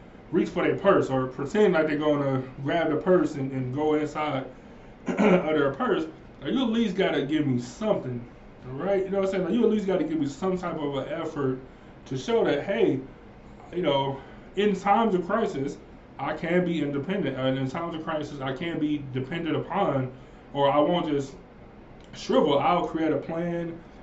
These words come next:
I'll think of something. I'll try some stuff, you know what I'm saying, and, and, and kinda go from there. And if I fall short, then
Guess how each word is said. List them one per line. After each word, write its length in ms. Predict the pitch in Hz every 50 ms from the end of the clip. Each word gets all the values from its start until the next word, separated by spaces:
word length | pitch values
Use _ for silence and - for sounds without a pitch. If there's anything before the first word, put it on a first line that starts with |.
| - - -
I'll 240 | 127 139 135 127 123
think 220 | - 190 220 214
of 100 | 190 180
something. 460 | 185 196 190 185 185 190 190 185 175 175
I'll 340 | 147 147 160 165 165 160 143
try 360 | - - 156 160 202 208 185
some 200 | - 175 147 135
stuff, 420 | 131 - - 131 127 131 127 123 - - - - - - - - - - - - - - - - -
you 80 | 135 143
know 120 | 143 139 139
what 60 | 143
I'm 40 | -
saying, 460 | 160 151 147 147 147 147 143 131 - - -
and, 220 | 139 135 135 131 127
and, 240 | 131 131 123 123 131
and 180 | 131 127 123 -
kinda 200 | 160 151 143 143
go 140 | 160 156 156
from 160 | 151 143 135
there. 180 | 175 190 170 135
And 80 | 127
if 100 | - -
I 120 | 143 139 -
fall 260 | - 151 151 147 143
short, 380 | 143 - 165 160 160 151 143
then 300 | 139 135 131 131 127 127